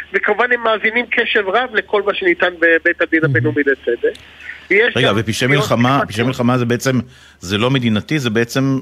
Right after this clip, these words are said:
Speaker 3: נגד אנשים, נכון? בשר ודם.
Speaker 1: חד משמעית, אבל להבדיל מהאיומים שאיימו הרבה שנים, כל סגן וסמל בסכנה, אז אני תמיד מסביר לכולם שמי שבסכנה בעיקר זה ראש ממשלה, שר ביטחון ורמטכ"ל,
Speaker 3: Mhm.
Speaker 1: כי שאף אחד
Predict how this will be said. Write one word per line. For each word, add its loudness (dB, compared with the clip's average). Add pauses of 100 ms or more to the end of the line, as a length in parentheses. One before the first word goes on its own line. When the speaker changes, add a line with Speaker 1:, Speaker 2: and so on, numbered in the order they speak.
(140)
Speaker 3:
נגד 0
אנשים, 2
נכון? 0
בשר -2
ודם. 0
Speaker 1:
חד -2 (140)
משמעית, 0
אבל 0
להבדיל 0
מהאיומים 0
שאיימו 2
הרבה 0
שנים, 0 (440)
כל 2 (160)
סגן 0
וסמל -2
בסכנה, 0 (520)
אז 0
אני -2
תמיד -2 (100)
מסביר 0
לכולם 0
שמי -2
שבסכנה -2
בעיקר 0
זה 2
ראש -2
ממשלה, 0 (140)
שר -2
ביטחון -2
ורמטכ"ל, -2 (140)
Speaker 3:
Mhm. -2
Speaker 1:
כי 0 (100)
שאף -2
אחד 0